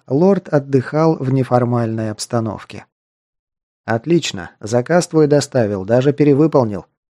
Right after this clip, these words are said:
«Отлично! Ты сейчас где?» «Только что выпал из гипера, ползу на парковку на средней орбите».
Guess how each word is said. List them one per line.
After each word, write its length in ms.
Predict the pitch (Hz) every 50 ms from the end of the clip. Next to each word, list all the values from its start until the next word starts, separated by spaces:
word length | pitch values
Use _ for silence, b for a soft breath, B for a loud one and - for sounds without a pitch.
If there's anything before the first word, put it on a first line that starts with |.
| _ _ _ _ _ _
«Отлично! 840 | 95 101 101 - - 90 95 104 110 113 - - 139 143 147 127 -
Ты 100 | _ 113
сейчас 400 | 107 - 120 110 - 123 117 113
где?» 320 | 110 113 107 120 131 147 - - _ _ _ _ _ _ _ _ _ _ _ _ _
«Только 360 | - 123 143 151 147 - 151 135
что 180 | - - 143
выпал 360 | 131 143 147 147 151 135 135
из 120 | 135 131 127
гипера, 400 | 143 180 180 - 135 110 98 92
ползу 380 | - - 123 131 135 151 165
на 100 | 160 156
парковку 500 | 139 147 143 - - 170 165 151 - -
на 140 | 147 143 139
средней 360 | 123 143 147 147 139 143 143
орбите». 480 | 139 139 139 143 151 135 - - 90 -